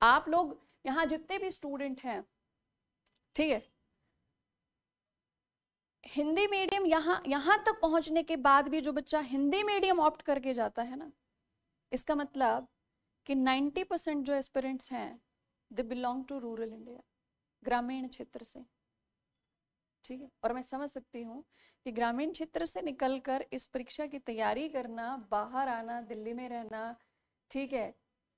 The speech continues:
और सब कुछ अफोर्ड करना, उस मेंटल प्रेशर को हैंडल करना, प्रिपरेशन करना, इतना भी आसान नहीं है,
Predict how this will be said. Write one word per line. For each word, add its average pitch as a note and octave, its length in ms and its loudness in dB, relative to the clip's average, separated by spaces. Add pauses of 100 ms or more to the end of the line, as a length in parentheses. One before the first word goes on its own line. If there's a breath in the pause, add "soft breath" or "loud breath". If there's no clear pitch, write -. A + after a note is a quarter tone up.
(880)
और A#3+ 220 10
सब - 220 -6
कुछ C#4+ 180 -6
अफोर्ड C4 420 4
करना, B3 520 -2
उस - 380 -6 (300)
मेंटल C4 340 -2
प्रेशर B3+ 440 -2
को B3 440 -2 (560)
हैंडल C4 380 2
करना, A#3 420 0
प्रिपरेशन C4+ 640 0
करना, A#3 480 -4 (1400)
इतना C#4+ 240 -2
भी D#4 140 -4
आसान - 280 -14
नहीं - 160 -16
है, C4 80 -20